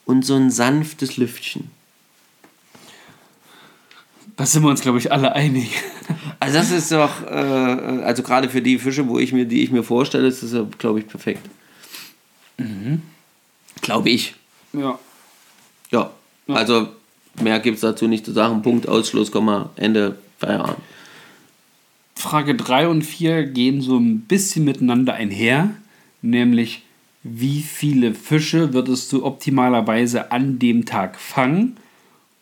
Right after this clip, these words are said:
Speaker 2: und in was für einer Frequenz? Also würdest du sagen, hey, einer pro Stunde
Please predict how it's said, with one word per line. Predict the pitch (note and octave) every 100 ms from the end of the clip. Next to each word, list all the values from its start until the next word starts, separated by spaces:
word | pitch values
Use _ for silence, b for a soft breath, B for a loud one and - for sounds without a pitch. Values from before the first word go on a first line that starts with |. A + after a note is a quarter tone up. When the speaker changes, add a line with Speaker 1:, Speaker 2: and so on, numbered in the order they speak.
| _
Speaker 2:
und | C3+ G3 A#3 - - _ _
in | A#2 A#2
was | C#3+ D3+
für | - D3+
einer | C#3
Frequenz? | C3 - B2+ - - G2+ F2+ - b b b b -
Also | A2+ A#2
würdest | C#3+ C#3
du |
sagen, | B2+ B2 A#2+
hey, | B2+ D3+ D3 -
einer | C3 C#3+ C3+
pro | B2 B2+
Stunde | - C3+ B2 A#2+ A2+